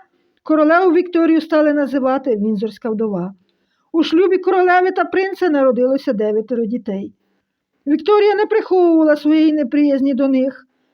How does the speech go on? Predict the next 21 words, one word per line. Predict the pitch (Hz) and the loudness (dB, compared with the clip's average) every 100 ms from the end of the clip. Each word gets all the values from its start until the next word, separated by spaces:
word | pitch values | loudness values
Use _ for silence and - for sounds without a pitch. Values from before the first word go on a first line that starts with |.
| _ _ _ | _ _ _
Вона | 262 302 381 | -2 0 0
ненавиділа | 392 339 311 294 285 302 | 0 0 2 2 2 2
бути | 277 277 311 320 | 2 0 0 0
вагітною, | 311 277 226 208 208 202 190 202 _ _ _ - | 2 0 0 -4 -4 -4 -6 -8 _ _ _ -6
а | 294 | -4
свого | 294 330 320 | 0 0 0
старшого | 330 330 320 311 | 0 -2 0 -2
сина, | 294 330 311 302 | -2 -2 -2 -4
принца | 285 302 302 311 | -2 -2 -2 -2
Уельського | 277 302 359 359 349 311 | 0 2 0 -4 -2 0
Едварда, | 311 359 339 349 311 330 349 _ _ _ | 0 0 0 -2 -2 -2 -4 _ _ _
Вікторія | 262 - 320 359 349 | -10 -2 0 0 0
ненавиділа | 339 330 330 320 254 302 285 277 - _ _ _ _ | -2 -2 0 0 0 0 0 -2 -10 _ _ _ _
ще | - - | -12 -4
й | 359 359 | 0 0
за | 302 | -2
те, | 302 320 370 370 _ | -4 -6 -6 -10 _
що | - - 359 | -14 -4 -2
вважала | 302 294 311 330 330 | 0 -2 -2 -2 0
його | 320 320 | 0 0
винним | 247 220 214 208 | 0 -2 -2 -6